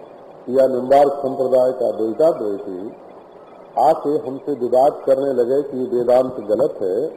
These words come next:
तो हम उससे बिल्कुल शास्त्रार्थ करने को तैयार नहीं हैं। हम उसकी बात को हाथ जोड़ के मानते हैं कि हाँ, बिल्कुल ठीक है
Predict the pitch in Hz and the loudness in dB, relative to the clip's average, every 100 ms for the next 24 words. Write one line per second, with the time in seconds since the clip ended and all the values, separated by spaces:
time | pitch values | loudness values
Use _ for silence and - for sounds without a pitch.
0 | - - - - - - 151 156 160 147 | -16 -20 -20 -20 -10 -2 0 0 -4 -6
1 | - 165 131 123 - 175 196 185 175 - | -4 -4 -2 -4 -2 -2 0 -2 -6 0
2 | 151 151 - 147 151 147 - 135 147 143 | 0 0 0 2 2 0 -4 -4 -4 -6
3 | 143 127 123 120 107 104 85 76 73 - | -4 -2 0 0 0 -8 -8 -14 -16 -20
4 | - - - - - - 151 139 165 - | -20 -20 -20 -20 -16 -8 -6 -6 -10 -8
5 | 139 - 139 117 139 - 160 151 120 123 | -8 -8 -4 0 0 -2 -4 0 0 0
6 | 160 196 196 135 113 104 117 104 104 98 | 2 0 0 -4 -4 -6 -6 -6 -8 -10
7 | 95 123 107 156 170 180 156 - 165 - | -8 -6 -2 -2 0 -2 -4 -4 -6 -4
8 | 110 | -4